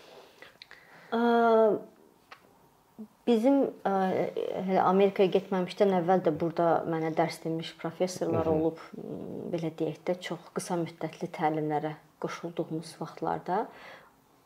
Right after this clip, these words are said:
Speaker 1: onlar bunu heç vaxt, belə deyək də, təqzib etmirdilər ki, hə, bəli, Amerika mediası, m, bazardan asılıdır. Yəni reklam var, var,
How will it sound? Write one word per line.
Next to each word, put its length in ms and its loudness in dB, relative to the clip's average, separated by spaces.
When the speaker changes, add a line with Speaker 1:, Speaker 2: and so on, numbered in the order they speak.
Speaker 1:
onlar 360 10
bunu 440 10
heç 260 -2
vaxt, 280 -6
belə 380 0
deyək 240 2
də, 160 -18
təqzib 400 2
etmirdilər 640 -4
ki, 160 -2
hə, 140 4
bəli, 280 2
Amerika 540 0
mediası, 680 2
m, 100 -2
bazardan 800 0
asılıdır. 420 -6
Yəni 380 -4
reklam 480 -2
var, 360 4
var, 240 -2